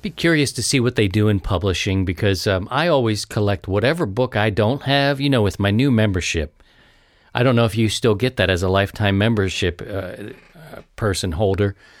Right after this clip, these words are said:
that they give you, like, a yearly thing. But for me, I kinda re-up year to year, and I find myself kicking myself, "I don't know," and there's weeks and weeks of them kinda saying, "Hey, Christian, it's, uh,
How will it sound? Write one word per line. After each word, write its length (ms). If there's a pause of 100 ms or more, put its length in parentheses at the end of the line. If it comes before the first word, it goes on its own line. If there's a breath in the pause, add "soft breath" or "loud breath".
(240 loud breath)
that 160
they 200
give 260
you, 200
like, 240
a 40
yearly 440
thing. 280
But 120
for 160
me, 280
I 120
kinda 320
re-up 440
year 200
to 80
year, 500 (480 loud breath)
and 100
I 60
find 260
myself 460
kicking 320
myself, 480
"I 260
don't 300
know," 540
and 160
there's 200
weeks 360
and 120
weeks 300
of 260 (680 soft breath)
them 360
kinda 280
saying, 220
"Hey, 340 (220)
Christian, 400
it's, 220
uh, 180